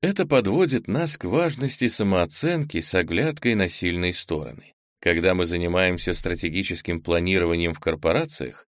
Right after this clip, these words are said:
мы постоянно имеем дело с тем, что называется концентрацией власти.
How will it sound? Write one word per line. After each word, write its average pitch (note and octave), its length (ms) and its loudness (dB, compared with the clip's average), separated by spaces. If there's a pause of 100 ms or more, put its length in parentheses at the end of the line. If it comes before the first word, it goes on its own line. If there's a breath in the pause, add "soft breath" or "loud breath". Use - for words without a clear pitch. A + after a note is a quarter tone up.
(280)
мы D#3+ 160 0
постоянно C3 640 2
имеем G2+ 320 4
дело F#2 300 2
с - 140 -8
тем, E3 240 -4
что D3 160 -6
называется C3 640 -2
концентрацией A2+ 960 -2
власти. F2+ 640 -6